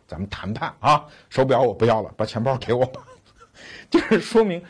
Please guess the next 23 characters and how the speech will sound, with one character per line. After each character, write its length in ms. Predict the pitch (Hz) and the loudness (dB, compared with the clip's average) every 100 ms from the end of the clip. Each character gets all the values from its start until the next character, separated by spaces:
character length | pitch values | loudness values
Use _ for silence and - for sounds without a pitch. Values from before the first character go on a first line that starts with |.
| - | -2
这 80 | 233 | 0
赫 120 | 220 | 2
鲁 100 | 247 | 2
晓 180 | 233 139 | 2 -2
夫 160 | 156 185 | -2 -2
在 140 | 160 | 0
那 220 | 185 262 | 0 -4
次 120 | - | -6
会 220 | - 135 110 | -6 -2 -2
议 100 | 110 | -4
上 220 | 92 - | -8 -12
是 120 | - | -10
非 460 | 113 - - 175 202 | -10 -10 0 2 2
常 200 | - 85 | -4 -10
不 120 | 87 123 | -8 -6
讲 280 | 113 104 | -4 -4
理 160 | 104 90 | -6 -8
的， 180 | - - _ | -16 -20 _
非 300 | _ - 196 | _ -4 -4
常 200 | - 92 | -4 -8
强 360 | 98 - 76 98 | -8 -10 -10 -10
势 200 | - 120 | -8 -8
的。 120 | - | -10